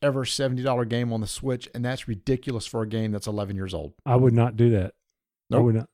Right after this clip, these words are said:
Speaker 2: I, so Bert was sitting there trying to talk me into buying the upgrade 'cause you can just buy the upgrade.
Speaker 1: Yeah.
Speaker 2: For twenty dollars.
Speaker 1: What's in the upgrade?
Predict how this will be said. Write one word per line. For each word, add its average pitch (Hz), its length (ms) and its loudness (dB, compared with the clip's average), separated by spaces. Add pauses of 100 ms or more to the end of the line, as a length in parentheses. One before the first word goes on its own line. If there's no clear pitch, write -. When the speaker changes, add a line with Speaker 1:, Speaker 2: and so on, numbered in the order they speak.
Speaker 2:
I, 135 160 0 (320)
so - 160 2
Bert 143 300 4
was 127 100 2
sitting 131 220 4
there 117 120 6
trying 120 360 4
to 113 80 4
talk 120 200 2
me 120 140 6
into 110 140 6
buying 113 280 6
the 101 140 6
upgrade 139 480 4
'cause 110 140 2
you 117 80 2
can 107 40 2
just 107 220 2
buy 107 180 4
the 95 140 4
upgrade. 160 540 4 (520)
Speaker 1:
Yeah. 143 200 0 (600)
Speaker 2:
For 131 120 4
twenty 135 340 6
dollars. 156 520 4 (120)
Speaker 1:
What's 190 220 -2
in 208 80 0
the 202 120 0
upgrade? 123 380 -4